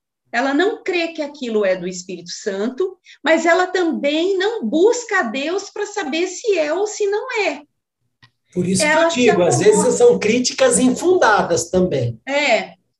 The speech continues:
Speaker 1: Então, a
Speaker 2: Tá.
Speaker 1: pessoa se acomoda naquele não, não é, não, isso não é de Deus. Óbvio que tem coisas que a gente escuta que a gente fala assim, "Ah, para, bebê, isso não é de Deus", <laughs> né?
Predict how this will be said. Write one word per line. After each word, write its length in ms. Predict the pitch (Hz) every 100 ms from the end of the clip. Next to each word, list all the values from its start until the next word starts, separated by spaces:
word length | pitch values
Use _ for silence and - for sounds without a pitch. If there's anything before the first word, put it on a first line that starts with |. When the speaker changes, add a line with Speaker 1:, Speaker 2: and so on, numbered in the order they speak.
| -
Speaker 1:
Então, 200 | 262 381
a 40 |
Speaker 2:
Tá. 60 | 427
Speaker 1:
pessoa 340 | 415 - 349
se 140 | 330 330
acomoda 720 | 320 311 269 285 339 392 381
naquele 440 | 339 349 311 262
não, 680 | 247 226 214 202 214 320 427
não 460 | 320 302 370 403 339
é, 300 | 302 349 359
não, 240 | 262 233 220
isso 340 | 320 - 330
não 300 | 320 359 415 349
é 160 | 349
de 240 | 262 359 349
Deus. 400 | 208 170 - _ _ _
Óbvio 460 | - 220 381 302 349
que 120 | 349
tem 280 | 349 302 -
coisas 480 | 285 269 220 196 185
que 100 | 240
a 80 | 220
gente 300 | 220 214 196
escuta 540 | 180 - 285 262 208
que 80 | 226
a 40 |
gente 220 | 214 220
fala 200 | - 196
assim, 340 | 202 - 156 - -
"Ah, 240 | 180 135 - _
para, 340 | - 254 190 170
bebê, 480 | 185 - 208 143 - _ -
isso 320 | 247 262 330
não 240 | 269 277 359
é 160 | 262
de 180 | 254 233
Deus", 560 | 190 220 185 214 - -
<laughs> 200 | 240 -
né? 380 | 202 214 294